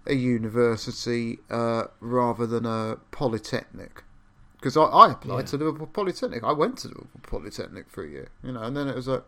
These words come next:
Speaker 1: "Oh no, actually, we're gonna give it a shit name now."
Speaker 2: Sir John
Speaker 1: Yeah.
Speaker 2: Moores. Well, she, uh, he lived on for a few more years after that, although obviously he was quite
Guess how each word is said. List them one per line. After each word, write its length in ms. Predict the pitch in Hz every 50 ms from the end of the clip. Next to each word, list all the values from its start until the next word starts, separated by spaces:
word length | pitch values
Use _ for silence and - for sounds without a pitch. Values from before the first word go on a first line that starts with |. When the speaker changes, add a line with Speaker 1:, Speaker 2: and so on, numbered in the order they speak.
| -
Speaker 1:
"Oh 120 | - 143 147
no, 180 | 147 139 127
actually, 240 | 123 - - - 120
we're 80 | 120 127
gonna 160 | 135 131 127
give 140 | 120 131 127
it 80 | 117
a 40 | -
shit 380 | - - - - 127 - - -
name 340 | 123 117 107 101 95 92
now." 180 | 95 98 101 104 - - - - - - - - - - - - - - - - - - - - - - - -
Speaker 2:
Sir 280 | - - - - 117
John 420 | 101 - - - 127 127 147 165 175
Speaker 1:
Yeah. 20 | 180
Speaker 2:
Moores. 460 | 180 180 165 - 180 143 117 113 -
Well, 380 | 139 160 190 196 196 190 180 156
she, 220 | 120 - - 196 160
uh, 120 | 170 190
he 220 | 165 147 170 196 196
lived 320 | 196 208 214 202 - 208
on 180 | 196 190 185 180
for 160 | - - 170
a 60 | 156
few 260 | - - - 208 202
more 220 | 180 165 165 160 151
years 200 | 147 147 139 147
after 360 | 151 147 143 139 - - 107
that, 140 | 101 98 95
although 380 | 104 117 120 123 123 123 127
obviously 360 | 127 123 123 117 123 - 120
he 100 | 117 110
was 120 | 110 110 -
quite 640 | - - 139 123 117 117 - - - - - -